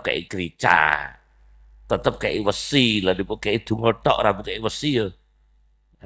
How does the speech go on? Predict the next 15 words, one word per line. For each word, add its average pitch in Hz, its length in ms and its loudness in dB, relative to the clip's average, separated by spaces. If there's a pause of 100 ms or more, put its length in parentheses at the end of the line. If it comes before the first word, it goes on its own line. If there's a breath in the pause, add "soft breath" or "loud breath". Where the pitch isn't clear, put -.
(840)
Lah 120 200 10
niku 180 360 0
ana 180 200 4
tembok 107 640 2
wis 127 160 0
doyong. 101 440 6 (1600)
Doyong 104 560 2
meh 98 120 -2
ambruk. 92 600 0 (1400)
Tapi 196 320 0
gak 131 160 2
iso 147 160 -4
ambruk-ambruk, 143 960 4
tibane 175 560 6
teng 185 180 4